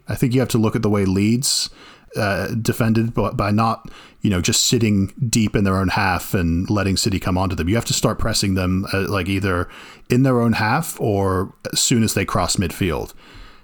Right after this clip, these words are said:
And I haven't seen enough of that from Tottenham, uh, of late. They were doing it better in the first half of the season, but that's obviously all gone to shit and Mourinho isn't there anymore. So I'm gonna say, like, three nil Manchester City.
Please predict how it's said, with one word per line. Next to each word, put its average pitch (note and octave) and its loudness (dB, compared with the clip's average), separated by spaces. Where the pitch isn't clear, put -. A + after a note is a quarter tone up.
And A2 2
I B2+ 2
haven't B2 2
seen A2 2
enough F#2 0
of A2 0
that G#2+ 0
from A2+ 0
Tottenham, A2+ 0
uh, F#2 0
of G2+ -2
late. G#2+ 0
They G#2 0
were G2 0
doing G#2+ 2
it G#2 -2
better G2+ 0
in A2 0
the F2 -2
first A2 -2
half G#2 0
of A#2 -2
the G#2 0
season, A2 0
but F2+ -4
that's - -4
obviously F#2+ 0
all F#2 0
gone F2+ 0
to F2 -4
shit - -4
and F#2 -2
Mourinho F#2 0
isn't E2+ -2
there F#2+ 0
anymore. A2 0
So G2 -2
I'm C3 0
gonna C#3 4
say, A#2+ 2
like, F#2+ -2
three G#2+ 0
nil G#2 2
Manchester A2+ 0
City. A#2+ 0